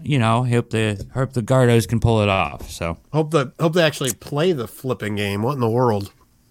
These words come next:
Speaker 1: Oh, is, are we, are we looking at rain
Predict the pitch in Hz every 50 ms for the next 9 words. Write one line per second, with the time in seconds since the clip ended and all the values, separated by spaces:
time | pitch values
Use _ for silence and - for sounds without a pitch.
0 | _ _ _ _ _ _ _ _ _ _ - 117 135 135 120 123 123 127 120 113
1 | 107 127 123 117 120 120 120 117 104 107 113 110 113 110 113 117 - 117 113 110
2 | 107 95 104 107 113 117 123 131 135